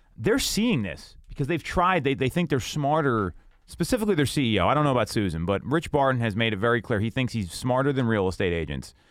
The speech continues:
And while he may be, he doesn't have the local knowledge base, and that's the problem here. So, of course, they think real estate agents are essential because their business was in the toilet. Their stock price went down when they didn't believe they were essential,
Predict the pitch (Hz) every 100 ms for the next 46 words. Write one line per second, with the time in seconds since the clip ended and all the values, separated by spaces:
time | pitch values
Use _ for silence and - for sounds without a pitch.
0 | _ _ - 151 170 170 156 160 190 170
1 | 170 180 143 143 147 120 117 135 104 -
2 | - - 117 127 - - 123 131 101 82
3 | 69 - - 135 120 104 - _ _ _
4 | _ _ _ - 135 - - 208 - 160
5 | - 156 117 135 131 127 127 120 117 120
6 | 120 107 - 98 127 113 127 143 127 143
7 | 113 151 151 175 - - 131 135 139 139
8 | 139 - 123 - 170 196 113 98 120 -
9 | 139 143 - 147 131 131 110 95 120 170
10 | 131 120 120 160 208 120 104 87 98 92
11 | 90 - 92 - 127